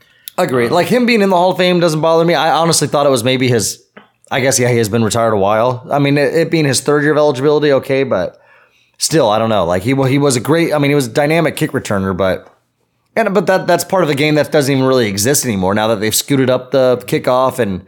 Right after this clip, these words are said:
Speaker 1: you know, kickers are always booting it out of bounds. You don't see many returns anymore, but <laughs> it was always exciting.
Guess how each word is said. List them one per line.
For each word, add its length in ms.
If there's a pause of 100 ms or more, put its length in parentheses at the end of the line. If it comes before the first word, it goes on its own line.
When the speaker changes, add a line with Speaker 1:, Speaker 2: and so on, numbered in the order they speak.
(680)
Speaker 1:
you 80
know, 100
kickers 320
are 80
always 240
booting 240
it 80
out 80
of 80
bounds. 240
You 100
don't 400
see 180
many 180
returns 340
anymore, 340
but 320 (260)
<laughs> 100
it 100
was 240
always 260
exciting. 540